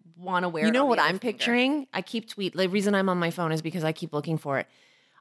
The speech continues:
Speaker 2: I'm imagining that fucking Twilight ring.
Speaker 1: I don't know
Speaker 2: Did
Speaker 1: what the
Speaker 2: you see
Speaker 1: Twilight
Speaker 2: it?
Speaker 1: ring is.
Speaker 2: I've been looking for it on the phone, and 'cause I really want to document your reaction live.
Speaker 1: Okay.
Speaker 2: Because you've never,
Speaker 1: You
Speaker 2: I
Speaker 1: mean
Speaker 2: knew
Speaker 1: Twilight
Speaker 2: that
Speaker 1: the movie?
Speaker 2: Yeah. So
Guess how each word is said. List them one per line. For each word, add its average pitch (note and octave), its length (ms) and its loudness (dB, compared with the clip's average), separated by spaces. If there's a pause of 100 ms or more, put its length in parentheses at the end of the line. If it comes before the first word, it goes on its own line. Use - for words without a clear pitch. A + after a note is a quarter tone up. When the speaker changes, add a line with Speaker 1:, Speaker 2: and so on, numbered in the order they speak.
Speaker 2:
I'm G3+ 200 2
imagining F#3+ 680 2
that D#3+ 180 0 (100)
fucking D#3+ 360 -2
Twilight C#3+ 520 0
ring. A#2+ 340 -2 (260)
Speaker 1:
I E3+ 60 -12
don't D#3 140 -12
know D#3 60 -12
Speaker 2:
Did G3 80 0
Speaker 1:
what E3 60 -4
the G3+ 40 2
Speaker 2:
you G#3+ 60 2
see D3+ 80 0 (180)
Speaker 1:
Twilight - 20 4 (200)
Speaker 2:
it? D3 40 -6
Speaker 1:
ring G3+ 100 -2
is. - 120 -20
Speaker 2:
I've - 60 -20
been A#3+ 180 2
looking B3 240 0
for A3 240 2
it G3+ 60 4
on G3 120 2
the G3+ 60 2
phone, G#3 420 0
and G3 160 -2
'cause G#3 160 -2
I F#3+ 80 4
really G#3 380 4
want F#3+ 340 4
to G#3 80 -4
document F3 540 0
your E3 100 0
reaction D#3+ 720 0
live. D3+ 640 2 (160)
Speaker 1:
Okay. E3+ 380 -8 (100)
Speaker 2:
Because D#3+ 240 -4
you've F3 160 -2
never, F3 200 2
Speaker 1:
You F3 60 4
Speaker 2:
I - 40 4
Speaker 1:
mean G3 100 4
Speaker 2:
knew G#3 80 4
Speaker 1:
Twilight G#3 300 0
Speaker 2:
that G3 80 -10
Speaker 1:
the F3 40 -6
movie? F#3 500 -6 (360)
Speaker 2:
Yeah. G#3 320 0
So A#3 440 0